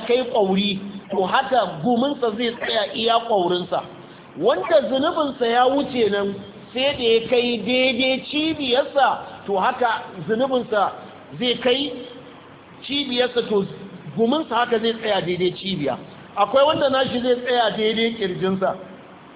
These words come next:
Akwai wanda nashi zai tsaya wuyansa, akwai wanda zai tsaya daidai haɓarsa, akwai wanda nashi zai tsaya a daidai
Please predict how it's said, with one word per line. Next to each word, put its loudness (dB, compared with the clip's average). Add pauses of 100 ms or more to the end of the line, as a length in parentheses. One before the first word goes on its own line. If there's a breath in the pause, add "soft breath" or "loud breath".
(580)
Akwai 2
wanda 2
nashi 0
zai 4
tsaya 4
wuyansa, 0 (220)
akwai 2
wanda 4
zai 2
tsaya 0
daidai 4
haɓarsa, 0 (280)
akwai 2
wanda 2
nashi 0
zai 2
tsaya 0 (100)
a 2
daidai 2